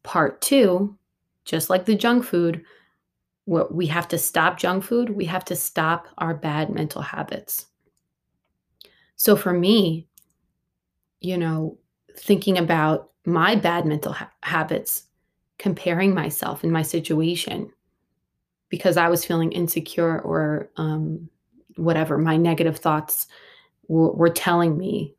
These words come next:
that was leading me to feel insecure or not enough, and then further leading me to compare myself to others,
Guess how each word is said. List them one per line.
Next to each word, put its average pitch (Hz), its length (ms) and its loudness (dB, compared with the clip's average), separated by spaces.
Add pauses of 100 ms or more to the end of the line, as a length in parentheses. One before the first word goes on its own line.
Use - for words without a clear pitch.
(100)
that 160 140 0
was 165 140 2
leading 175 360 2
me 175 100 4
to 165 140 -4
feel 190 320 4
insecure - 720 -4
or 175 180 -2
not 160 240 2
enough, - 600 -4
and 180 160 -2
then 165 220 2
further 196 400 4
leading 170 360 2
me 160 220 0
to 156 320 0
compare 240 420 0
myself 175 420 0
to - 120 -6
others, 160 360 -4